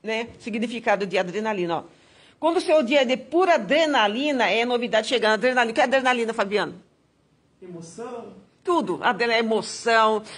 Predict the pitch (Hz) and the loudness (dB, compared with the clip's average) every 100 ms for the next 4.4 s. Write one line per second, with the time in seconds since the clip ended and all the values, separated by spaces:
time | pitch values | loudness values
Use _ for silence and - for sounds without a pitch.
0 | - - 226 254 254 233 233 - 240 233 | -18 -4 2 6 6 6 4 4 0 0
1 | 262 254 508 523 622 622 523 277 233 285 | -2 0 0 2 4 6 6 4 2 2
2 | 277 269 233 269 - - 254 277 240 269 | 4 4 2 0 -2 -4 0 0 0 -2
3 | 269 233 285 269 269 269 262 254 254 269 | -2 0 0 0 0 2 2 2 0 0
4 | 262 294 269 | -2 0 0